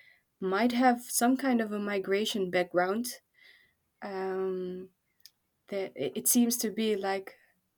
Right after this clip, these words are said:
instead of just fighting for who they are, they also have to fight for an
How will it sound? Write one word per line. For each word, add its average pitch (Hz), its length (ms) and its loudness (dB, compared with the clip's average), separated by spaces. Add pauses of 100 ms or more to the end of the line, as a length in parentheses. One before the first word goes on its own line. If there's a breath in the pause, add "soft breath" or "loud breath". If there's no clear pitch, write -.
(680)
instead 220 320 2
of 233 100 0
just 226 260 0
fighting 233 320 6
for 220 180 -2
who 220 120 0
they 220 280 6
are, 240 260 8
they 233 180 2
also 214 260 2
have 214 220 0
to - 100 -2
fight 196 500 2 (380 soft breath)
for 202 240 4
an 202 400 0